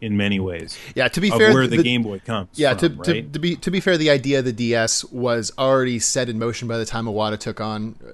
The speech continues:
Speaker 2: the, the job of president, but
Speaker 1: Right.
Speaker 2: it, it's still, he, he guided it to success. So
Speaker 1: The Game Boy Touch.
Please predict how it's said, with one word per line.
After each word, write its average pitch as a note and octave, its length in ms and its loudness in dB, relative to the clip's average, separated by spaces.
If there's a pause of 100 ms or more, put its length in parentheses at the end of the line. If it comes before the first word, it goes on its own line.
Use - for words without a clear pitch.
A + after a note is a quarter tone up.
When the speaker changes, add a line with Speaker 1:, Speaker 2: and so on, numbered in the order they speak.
(100)
Speaker 2:
the, G#2 300 -10
the F#2+ 140 -12
job G#2+ 240 -4
of A2 100 -10
president, A2+ 500 -8
but G#2 300 -8
Speaker 1:
Right. G#2 80 -4
Speaker 2:
it, - 100 -12
it's - 240 -8
still, A#2 380 -2
he, G2 320 -8
he G2 140 -10
guided F2+ 340 -8
it - 140 -14
to D#2+ 400 -10
success. - 600 -12 (120)
So - 320 -18
Speaker 1:
The A2+ 80 -8
Game G#2 200 0
Boy G2 180 -2
Touch. - 420 -8